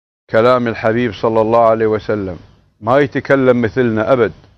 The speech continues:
يعني ما ينثر نثر، حنا معظم كلامنا زايد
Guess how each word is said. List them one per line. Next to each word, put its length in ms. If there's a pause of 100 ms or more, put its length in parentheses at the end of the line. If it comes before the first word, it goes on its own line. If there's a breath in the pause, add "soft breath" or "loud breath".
(1200)
يعني 300
ما 300
ينثر 320
نثر، 440 (1500)
حنا 380
معظم 460
كلامنا 600
زايد 480